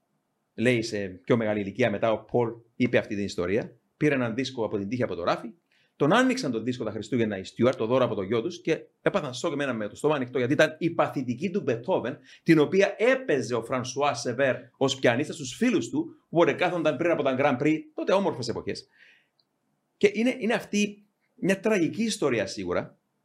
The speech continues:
την οποία και αυτό έχω, την έχω μέσα στο, στο βιβλίο μου, και οι άλλοι μακρηγόρησα, ξέρω, αλλά την επόμενη χρονιά σκοτώθηκε με εξίσου μακάβριο τρόπο, πάλι στην ίδια πίστα, πάλι την ίδια ημερομηνία, έξι του Οκτώβρη του εβδομήντα τέσσερα, ο Αυστριακός, ο Χέλμουτ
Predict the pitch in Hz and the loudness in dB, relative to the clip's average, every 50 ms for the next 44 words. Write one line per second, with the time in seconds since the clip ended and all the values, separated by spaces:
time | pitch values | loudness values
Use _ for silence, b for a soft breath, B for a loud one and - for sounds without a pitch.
0 | _ _ _ _ _ _ _ _ _ - 135 127 147 143 143 190 180 - 151 127 | _ _ _ _ _ _ _ _ _ 0 2 2 2 2 2 0 0 0 -4 -4
1 | 120 117 107 98 107 117 117 123 117 123 113 117 113 117 107 101 98 92 95 - | -2 -2 -4 -4 -2 0 -2 0 0 -2 -6 -6 -6 -8 -8 -8 -6 -8 -8 -4
2 | - 117 113 110 110 113 113 - 113 151 170 B B B B B B - 170 165 | 0 0 0 2 0 0 -2 -2 -2 -4 -6 B B B B B B 2 4 4
3 | 165 185 220 226 226 220 202 - - 156 151 147 143 147 156 202 208 185 151 120 | 6 6 6 4 4 0 -2 -2 0 0 0 2 2 2 4 4 4 4 0 -2
4 | - - 131 131 147 151 170 160 - - - 143 135 131 196 233 240 254 233 220 | -2 -2 0 0 2 2 2 0 0 -4 0 0 2 2 4 4 4 2 2 2
5 | 170 151 131 107 101 101 120 - - _ b b b b b b b b _ _ | 0 0 0 0 -2 -2 -4 -6 -12 _ b b b b b b b b _ _
6 | - - - - - 147 135 196 202 202 214 220 208 190 170 156 143 - - - | -6 -6 -2 2 2 2 4 2 0 0 -2 -2 0 2 2 2 0 0 0 0
7 | - 262 254 - 240 214 170 143 - 147 139 127 123 113 113 120 113 113 113 117 | 2 2 4 2 4 2 2 2 2 2 2 2 0 0 0 -2 -2 -2 -2 2
8 | - 226 254 262 240 - - 170 147 131 120 104 - 120 117 - - 131 135 - | 4 4 6 4 2 0 0 0 0 2 2 2 0 -2 -6 -2 -2 -2 -4 -4
9 | - _ _ 226 254 262 254 190 180 160 151 135 127 120 113 110 110 107 110 113 | -8 _ _ 2 4 4 0 -2 0 0 2 2 2 2 0 -2 -2 -2 -4 -4
10 | 110 - - 170 208 202 - - 180 151 147 123 - - - 170 160 139 131 127 | -6 0 2 2 2 2 -2 -8 -2 0 0 0 0 0 2 2 2 2 0 -2
11 | 117 107 113 110 101 95 - 139 120 143 127 117 107 - - - 120 110 101 - | -2 -2 -4 -4 -4 -4 -4 -4 -2 0 0 0 0 -2 -4 0 2 2 2 2
12 | 139 143 127 123 113 117 - 156 160 151 147 135 127 123 | -2 -4 -4 -4 -10 -4 -2 0 2 2 2 0 -2 -2